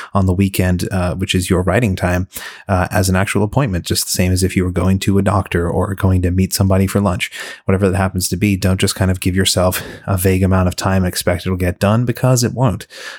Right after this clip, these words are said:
Make sure that you're treating this as, "Here's one hour block of time, and this is the thing I'm gonna do in it."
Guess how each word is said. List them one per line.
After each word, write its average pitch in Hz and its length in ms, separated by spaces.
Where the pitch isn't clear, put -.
Make 104 200
sure 98 180
that 92 140
you're 92 160
treating 113 360
this 90 240
as, 98 380
"Here's 104 300
one 98 220
hour 95 220
block 90 280
of 95 100
time, 90 260
and 87 80
this 95 140
is - 60
the - 80
thing 101 240
I'm 95 80
gonna 90 180
do 92 180
in 90 100
it." 90 120